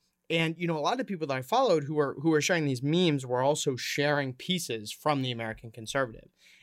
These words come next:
And so, you know, I kinda start reading. And then I subscribe. And then I start getting, you know, this magazine in my inbox, uh,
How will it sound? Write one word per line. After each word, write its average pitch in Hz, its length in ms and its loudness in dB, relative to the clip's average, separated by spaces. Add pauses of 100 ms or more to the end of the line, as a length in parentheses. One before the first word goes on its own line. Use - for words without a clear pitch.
And 135 180 -4
so, 131 300 0
you 120 140 -6
know, 113 80 -2
I 113 80 -4
kinda 110 200 -8
start - 240 -6
reading. 202 260 -10 (840)
And 123 100 -6
then 110 80 -6
I 120 100 -4
subscribe. 180 760 -4
And 123 140 -14
then 131 100 -6
I 127 80 -2
start 135 320 -6
getting, 131 340 -4
you 110 120 -8
know, 110 120 -4
this 110 240 -4
magazine 117 600 -4
in 113 100 -6
my 110 160 -4
inbox, 113 720 -4
uh, - 380 -12